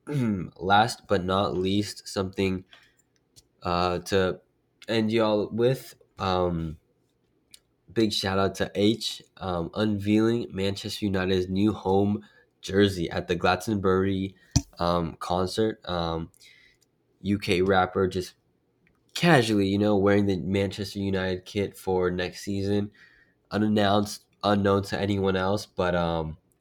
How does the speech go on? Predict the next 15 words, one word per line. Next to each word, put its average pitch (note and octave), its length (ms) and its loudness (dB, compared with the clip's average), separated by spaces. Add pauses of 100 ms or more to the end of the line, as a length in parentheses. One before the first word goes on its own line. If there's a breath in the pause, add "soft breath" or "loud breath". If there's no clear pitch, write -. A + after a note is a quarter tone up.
hey, G2 300 -2 (1080)
I'm, A#2 340 4
I'm A2+ 140 4
not C3+ 280 2
one B2 180 4
to - 100 -2
question. A#2+ 400 2
That's G2 160 -2
a G#2 40 -2
very G#2 240 4
unique A2+ 520 2
way F#2+ 440 2 (100)
to, E2+ 300 -2
um, E2 300 -4 (440 loud breath)
announce, F2 600 -4